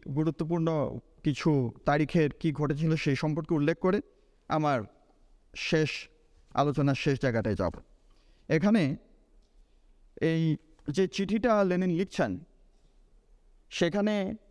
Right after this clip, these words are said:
তিনি শেষ করেছিলেন এই বলে যে আজকের দিনে এইখানে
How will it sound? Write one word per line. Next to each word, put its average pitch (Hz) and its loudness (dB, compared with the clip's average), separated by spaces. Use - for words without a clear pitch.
তিনি 190 0
শেষ 196 -4
করেছিলেন 220 -2
এই 175 0
বলে 151 0
যে 151 0
আজকের 190 0
দিনে 170 0
এইখানে 165 0